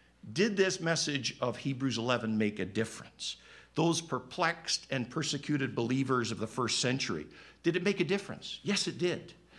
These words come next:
Not only did they move forward, but they passed that faith on to the next generation and the next generation and the next generation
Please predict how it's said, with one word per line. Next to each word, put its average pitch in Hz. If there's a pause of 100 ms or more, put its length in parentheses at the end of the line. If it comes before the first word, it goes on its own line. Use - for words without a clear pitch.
(160)
Not 214
only 233
did 165
they 190
move 180
forward, 170
but 151
they 151
passed 180
that 165
faith 160
on 151
to 143
the 127
next 160
generation 120
and 123
the 147
next 175
generation 127
and 156
the 170
next 190
generation 139